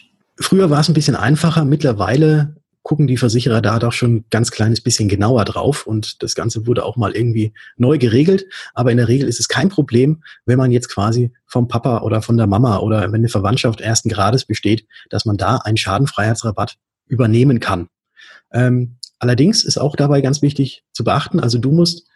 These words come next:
selbst nachweisen oder man muss zumindest angeben, dass man auch mit diesem Fahrzeug oder, ja, mit diesem Fahrzeug, von dem der Schadenfreiheitsrabatt dann übergeben wird, auch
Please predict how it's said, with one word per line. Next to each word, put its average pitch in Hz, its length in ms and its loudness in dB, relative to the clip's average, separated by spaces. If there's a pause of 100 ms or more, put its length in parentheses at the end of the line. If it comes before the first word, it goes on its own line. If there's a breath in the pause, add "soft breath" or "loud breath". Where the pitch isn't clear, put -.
(120)
selbst 127 600 -2
nachweisen 139 600 0
oder 107 140 0
man 104 120 0
muss 131 180 0
zumindest 107 360 -2
angeben, 143 540 2 (280 loud breath)
dass 113 220 -2
man 123 120 0
auch 123 300 -4 (120)
mit 123 160 2
diesem 113 180 0
Fahrzeug 151 640 0
oder, 107 300 -4 (120)
ja, 107 100 -2
mit 113 140 -2
diesem 110 140 -2
Fahrzeug, 139 360 -2
von 120 120 0
dem 117 140 2
der 107 80 0
Schadenfreiheitsrabatt 110 760 -2
dann 98 60 -4
übergeben 110 500 0
wird, 143 140 2 (340 loud breath)
auch 127 240 -2